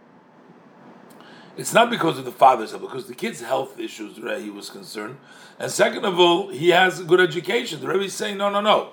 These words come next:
Good education, you have to travel, and you have to find people that are going to look after him, and find some friends or acquaintances that are going to, uh, take care of him." And the fact that he's gonna be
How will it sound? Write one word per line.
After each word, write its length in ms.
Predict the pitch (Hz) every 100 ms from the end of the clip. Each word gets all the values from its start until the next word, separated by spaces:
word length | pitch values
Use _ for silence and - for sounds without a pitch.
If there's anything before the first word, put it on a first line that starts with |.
| - - -
Good 160 | 175 208
education, 520 | 190 170 196 202 170
you 60 | 175
have 120 | 170
to 80 | 160
travel, 580 | 165 156 165 185 208 _ _ _ _
and 240 | - 165 170
you 80 | 160
have 240 | 196 196
to 80 | 175
find 460 | - - 214 165 -
people 400 | 240 233 196 175
that 180 | 180
are 100 | 180
going 280 | 165 190 190
to 100 | 165
look 220 | 190 220
after 380 | 185 160 - 160
him, 220 | 143 143 - _ _ _ -
and 220 | 151 147
find 300 | - 190 190
some 140 | 160 147
friends 440 | 190 208 202 156
or 100 | 151
acquaintances 680 | 139 - 220 175 139 160 -
that 180 | - 170
are 120 | 170
going 280 | 170 175 170
to, 320 | 165 160 160 _ _ _ - _ -
uh, 400 | 139 147 147 - - _ _ _ _ _ _ _ _ -
take 160 | 156
care 200 | 190 240
of 80 | 233
him." 140 | 165
And 140 | 160 147
the 80 | 165
fact 340 | 220 247 208
that 80 | 175
he's 140 | 160
gonna 180 | 180 180
be 440 | 190 214 185 -